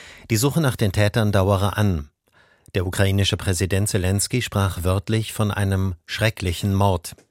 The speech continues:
Parubi war bis zuletzt Abgeordneter des Parlaments in Kiew.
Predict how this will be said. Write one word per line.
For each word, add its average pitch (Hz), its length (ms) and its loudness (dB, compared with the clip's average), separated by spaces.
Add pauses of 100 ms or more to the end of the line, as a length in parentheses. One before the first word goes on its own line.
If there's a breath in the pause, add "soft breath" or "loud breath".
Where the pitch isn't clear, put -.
(640 loud breath)
Parubi 113 480 2
war 120 160 2
bis - 240 0
zuletzt - 500 -4
Abgeordneter 92 880 -2
des 90 200 -2
Parlaments 98 680 0
in 87 280 -4
Kiew. 87 300 -2